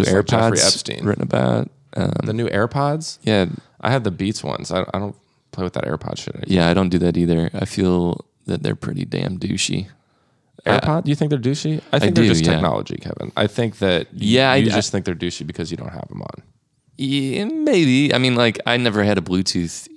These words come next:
Speaker 2: earpiece either 'cause I thought those were super, like, the Jawbone.
Speaker 1: But it's different. It's different.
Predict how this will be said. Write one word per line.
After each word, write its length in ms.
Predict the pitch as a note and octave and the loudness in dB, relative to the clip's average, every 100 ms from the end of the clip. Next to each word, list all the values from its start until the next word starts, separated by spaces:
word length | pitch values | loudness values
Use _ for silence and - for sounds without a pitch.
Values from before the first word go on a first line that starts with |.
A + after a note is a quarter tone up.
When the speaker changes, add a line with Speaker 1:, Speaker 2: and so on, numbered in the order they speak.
| - | -6
Speaker 2:
earpiece 520 | F2+ - - F2 - | -6 -6 -6 -4 -4
either 360 | G2 - F2+ F2+ - | -4 -6 -10 -12 -12
'cause 140 | G2+ | -8
I 80 | F#2 | -6
thought 160 | F2 G2+ | -6 -4
those 180 | F#2 E2+ | -6 -4
were 60 | |
super, 300 | F2+ - - F2+ | -4 -4 -4 -6
like, 160 | F#2+ F#2 | -6 -4
the 80 | |
Jawbone. 640 | F2 F2+ F2 F2 G2+ G#2 G2+ | -4 0 -2 0 0 -2 -6
Speaker 1:
But 220 | G#2 A#2+ | 0 2
it's 160 | A#2 A2 | 2 0
different. 560 | F#2+ G#2+ G2+ G2+ E2+ - - _ _ _ _ | 0 0 2 0 0 -4 -18 _ _ _ _
It's 220 | - F#2+ | -4 -2
different. 440 | G2 G2+ F#2 E2+ | 0 0 0 -4